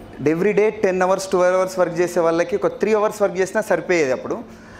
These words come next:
ఆ లీజర్ టైంలో ఒకసారి వె-, చూస్తూ ఉంటే మనీ మంత్ర ప్రోగ్రామ్ అని వచ్చింది. ఒకసారి క్లిక్ చేశాను. క్లిక్ చేయగానే సార్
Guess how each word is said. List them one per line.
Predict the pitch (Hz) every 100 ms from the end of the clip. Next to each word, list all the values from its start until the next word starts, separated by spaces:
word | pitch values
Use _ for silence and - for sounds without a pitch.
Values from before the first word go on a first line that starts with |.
| -
ఆ | 165
లీజర్ | 185 214 226
టైంలో | 214 208 214
ఒకసారి | 202 202 185
వె-, | 165 160 - -
చూస్తూ | 208 208 214
ఉంటే | 190 226
మనీ | 202 180 226
మంత్ర | 220 202 202
ప్రోగ్రామ్ | 196 180 170 175
అని | 170
వచ్చింది. | 165 151 165
ఒకసారి | - - 214
క్లిక్ | 214 196 262
చేశాను. | 254 180 113 98 - - - - - - -
క్లిక్ | 214 202
చేయగానే | 233 220 214 220 226 208 190 185 175
సార్ | - 180